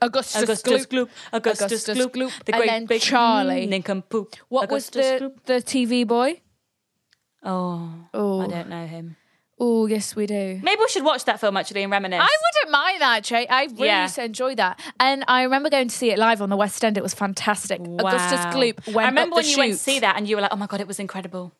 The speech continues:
Speaker 1: Sophia, he went up the chocolate chute on the, on the, on
Speaker 2: That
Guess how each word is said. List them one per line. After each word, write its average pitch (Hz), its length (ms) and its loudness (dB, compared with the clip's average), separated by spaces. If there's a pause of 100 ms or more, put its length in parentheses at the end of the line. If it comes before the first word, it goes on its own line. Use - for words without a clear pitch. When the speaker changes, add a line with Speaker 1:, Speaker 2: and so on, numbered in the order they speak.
(120)
Speaker 1:
Sophia, 254 360 -2
he 226 160 0
went 233 240 2
up 247 140 0
the 240 60 -4
chocolate - 420 -2
chute 208 260 0
on 196 140 -2
the, 196 120 -2
on 202 140 2
the, 190 220 -4
on 208 140 2
Speaker 2:
That 196 120 2